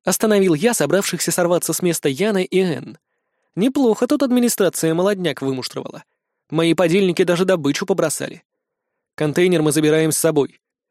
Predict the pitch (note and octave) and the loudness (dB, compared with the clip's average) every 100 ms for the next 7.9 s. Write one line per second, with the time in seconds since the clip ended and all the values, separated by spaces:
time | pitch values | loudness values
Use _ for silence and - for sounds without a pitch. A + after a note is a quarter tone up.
0 | _ _ D3 D#3+ A#3 B3+ C4 D4 B3+ C4+ | _ _ -2 4 6 6 6 6 4 2
1 | D4 B3 C#4+ G4+ - D3 E3 D3+ D#3+ E3 | 2 4 4 2 0 0 2 2 2 4
2 | D#3 D3 D3+ D#3 C#3+ B2+ - - _ D3+ | 4 4 2 2 0 -2 -12 -16 _ -2
3 | D3+ G3 F#3+ - F3+ D3 - B2+ - - | 0 2 0 2 0 0 -2 -6 -8 -14
4 | _ _ _ _ _ _ - F3+ G#3+ C4+ | _ _ _ _ _ _ -2 0 4 4
5 | A3+ A3 G3+ F#3+ F#3 E3+ E3 - F#3 F3+ | 4 2 2 4 4 0 -2 0 2 2
6 | F#3 D#3+ D#3 D3 D3+ - E3+ D#3 C#3 - | 0 0 0 2 0 -2 -2 -2 -2 -4
7 | C#3+ C#3 C3+ G#3 A3+ - B2 C#3+ | -4 -2 -2 -2 -4 -4 -8 -10